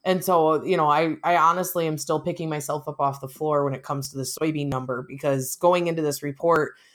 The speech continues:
I said numerous times, and obviously I was very wrong, but, you know, it's August, it's an August first conditions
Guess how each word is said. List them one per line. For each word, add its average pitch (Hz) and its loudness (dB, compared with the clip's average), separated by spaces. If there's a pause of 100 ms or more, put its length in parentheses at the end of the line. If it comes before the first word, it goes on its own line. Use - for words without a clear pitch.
(200)
I 202 6
said 208 2
numerous 190 0
times, 220 0
and 156 -4
obviously 156 2
I 143 4
was 143 0
very 143 0
wrong, 139 0
but, 147 4 (380)
you 180 2
know, 147 2
it's 170 -2
August, 175 4
it's 160 -4
an 165 -4
August 175 2
first 175 -4
conditions 156 -4